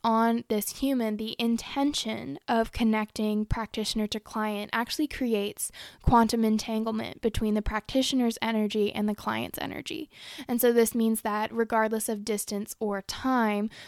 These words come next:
due to the principles of quantum physics, a Reiki practitioner can influence the energy of his client's body without needing to be in the same room. And so when you go through a distance session, you will feel the benefits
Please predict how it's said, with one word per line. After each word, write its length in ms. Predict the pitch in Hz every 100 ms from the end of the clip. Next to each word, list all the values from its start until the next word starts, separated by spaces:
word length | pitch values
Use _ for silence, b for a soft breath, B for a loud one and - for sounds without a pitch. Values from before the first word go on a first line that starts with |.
| B
due 180 | - 254 262
to 80 | 269
the 100 | 247
principles 540 | 226 214 - 214 202
of 100 | 214
quantum 380 | - 202 202 202
physics, 640 | - 240 233 226 - - -
a 80 | 233
Reiki 360 | 226 240 269
practitioner 640 | 262 220 208 220 214 226 214
can 220 | - 214
influence 600 | 220 214 214 226 220 208
the 180 | - -
energy 460 | 214 208 202 202 208
of 300 | - 214 214
his 220 | - 214 -
client's 500 | - 214 208 196 -
body 520 | 226 226 214 202 220 B B B
without 340 | 247 226 233 240
needing 300 | 226 214 214
to 80 | 214
be 200 | 214 214
in 120 | 214
the 80 | 214
same 500 | - 226 226 226 254 349
room. 500 | 220 214 - - - B B B -
And 100 | 220
so 80 | 214
when 160 | 220
you 100 | 214
go 180 | 214 214
through 240 | - 220
a 60 | 214
distance 460 | 214 285 - 240 -
session, 460 | 214 202 208 208
you 340 | 208 220 247 262
will 160 | 233
feel 480 | 214 - 247 302 330
the 120 | 254
benefits 920 | 208 214 240 220 - 113 127 - -